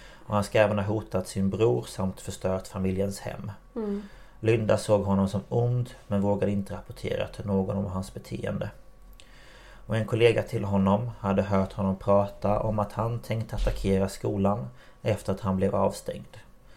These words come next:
Speaker 2: Mm.
Speaker 1: Och innan dess, år tvåtusen sexton, ska Florida Department of Children and Families gjort en psykiatrisk undersökning av honom. Detta efter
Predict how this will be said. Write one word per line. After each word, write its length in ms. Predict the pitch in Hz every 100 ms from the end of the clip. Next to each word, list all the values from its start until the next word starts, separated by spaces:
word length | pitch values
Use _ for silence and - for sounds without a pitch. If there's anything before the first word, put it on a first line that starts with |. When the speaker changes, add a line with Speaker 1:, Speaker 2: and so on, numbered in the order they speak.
| - 233
Speaker 2:
Mm. 320 | 208 202 202
Speaker 1:
Och 140 | 110 113
innan 300 | 113 117 101
dess, 380 | 101 - - -
år 220 | 98 98
tvåtusen 460 | - 101 95 101 95
sexton, 580 | 98 - - 101 117 - -
ska 340 | - 98 107
Florida 640 | - - 117 113 110 110 -
Department 760 | 113 - 101 98 - 98 98 -
of 160 | 95 - -
Children 540 | - 113 113 113 110
and 160 | 104 101
Families 680 | - 101 101 98 - - - - - -
gjort 240 | - 95 95
en 120 | 95
psykiatrisk 720 | - - 107 107 - 98 -
undersökning 640 | 101 95 - - - 101 -
av 120 | 95
honom. 380 | - - - 104 - - - - - - - -
Detta 420 | 113 - - 101
efter 460 | 98 - 101 -